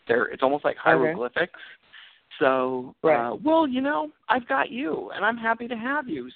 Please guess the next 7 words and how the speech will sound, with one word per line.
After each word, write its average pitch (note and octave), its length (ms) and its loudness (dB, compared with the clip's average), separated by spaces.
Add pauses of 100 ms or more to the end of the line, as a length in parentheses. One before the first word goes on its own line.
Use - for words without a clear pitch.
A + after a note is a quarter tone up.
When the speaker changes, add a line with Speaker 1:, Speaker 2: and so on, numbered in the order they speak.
Speaker 1:
So, G3+ 360 4
uh, G3+ 220 4
what's A#3 320 -4
up?" E3+ 240 0 (1700)
Speaker 2:
Uh, B3+ 180 6
not A#3+ 220 -4
much. G#3+ 200 -4